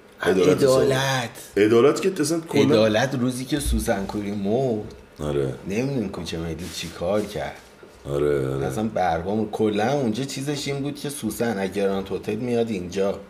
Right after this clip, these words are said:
Speaker 2: غذا
Speaker 1: مم.
Speaker 2: می‌خوره، چیزشون.
Speaker 1: اون سینمای بغل عدالت رو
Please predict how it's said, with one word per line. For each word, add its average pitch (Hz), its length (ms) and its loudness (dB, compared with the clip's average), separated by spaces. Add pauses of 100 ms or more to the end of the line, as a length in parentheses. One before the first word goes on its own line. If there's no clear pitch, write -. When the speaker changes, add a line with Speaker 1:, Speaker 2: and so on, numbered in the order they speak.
(200)
Speaker 2:
غذا 82 260 0
Speaker 1:
مم. 80 80 -2
Speaker 2:
می‌خوره، 78 580 -8 (380)
چیزشون. 90 400 -10 (160)
Speaker 1:
اون 135 100 -2
سینمای 90 560 0
بغل 95 320 0
عدالت 80 480 0
رو 90 80 -2